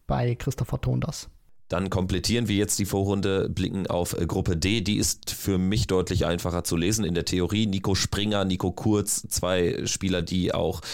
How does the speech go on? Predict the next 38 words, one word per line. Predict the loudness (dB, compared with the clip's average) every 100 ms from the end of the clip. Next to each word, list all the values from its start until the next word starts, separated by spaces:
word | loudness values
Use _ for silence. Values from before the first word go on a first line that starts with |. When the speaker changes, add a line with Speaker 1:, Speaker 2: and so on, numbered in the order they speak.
| -6
Speaker 2:
hier | -2 0
zum | 0
Favoritenkreis | 0 0 0 0 -2 -2 0 2
zählen. | 2 2 2
Die | 2
werden | 0 0 0
sicher | 0 2
durchkommen. | 2 0 0 0 0
René | 0 0
Adams | 2 2 0 0
im | -2 -2
Vorjahr | -2 0 0
gut | 0 0 0
gewesen | 0 0 0 -2 -6 -8 -4
über | -2
die | -2
Konstanz, | -2 -2 -2 0 0 0 0
äh, | 0 0
war | 0
jetzt | 0 -2
auch | -2
bei | 0
Modus | 0 2 2 0
unterwegs, | 0 0 0 -2 -2
war | -2
da | 0
gut | 0 0
unterwegs, | 0 0 0 0 -2 -2
wird's | -2 -2
auch | -2 0
schaffen. | -2 -2 -4 -6 -8
Und | -4 -2
dann | 0
ist | 0 0
es | 0 0
für | 0
mich | 2 0
ein | -2 -4 -8